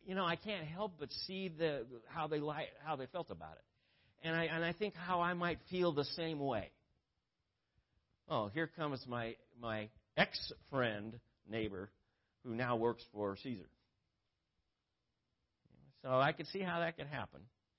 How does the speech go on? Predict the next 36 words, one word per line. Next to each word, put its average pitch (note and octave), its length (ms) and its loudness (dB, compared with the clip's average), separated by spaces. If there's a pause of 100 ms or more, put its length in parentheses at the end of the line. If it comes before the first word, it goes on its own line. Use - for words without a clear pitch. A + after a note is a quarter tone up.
(1120)
And D3+ 600 6
so D#3+ 380 10
here A#3+ 340 4
they G#3 160 8
are F3 220 8
both G3+ 340 6
at F3 160 0
the D#3 80 -4
temple F#3+ 500 -2
praying. G#3 320 0 (260)
What D4 180 8
this C#4+ 180 4
is G3 180 -2
telling A#3+ 280 4
you, D3+ 120 6
though, B2 180 6
is B2 80 0
something F3+ 300 -2
interesting E3+ 440 -4
about C3+ 300 -2
the A#2 60 -18
tax F3 340 -6
collector. A#2 340 0 (280)
He's, E3 200 -2 (260)
he's, D3 360 -2
he's D3 180 -2 (140)
seeking A#3 320 -2
the C3 80 2
face D#3+ 340 0
of A2+ 120 -8
God D3+ 220 2
or A2+ 100 2
he A2+ 60 4
wouldn't A2+ 320 0
be A2 240 -2
here. C#2 160 -16